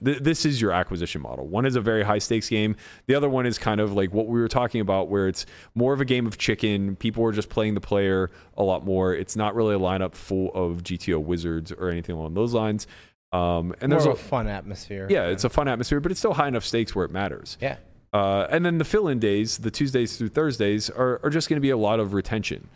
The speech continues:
Speaker 1: right? So it's gonna be putting on streams for those who care to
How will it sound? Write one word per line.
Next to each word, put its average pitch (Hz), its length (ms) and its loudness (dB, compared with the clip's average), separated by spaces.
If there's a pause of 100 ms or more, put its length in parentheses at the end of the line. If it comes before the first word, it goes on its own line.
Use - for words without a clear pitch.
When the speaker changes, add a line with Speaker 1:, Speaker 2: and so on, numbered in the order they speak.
(280)
Speaker 1:
right? 98 220 0
So 104 140 0
it's 101 120 -2
gonna 110 200 -2
be 104 280 0
putting 139 360 0
on 123 160 0
streams 101 360 -2
for - 160 -8
those 95 340 0
who 101 100 -4
care 90 340 0
to 82 400 -4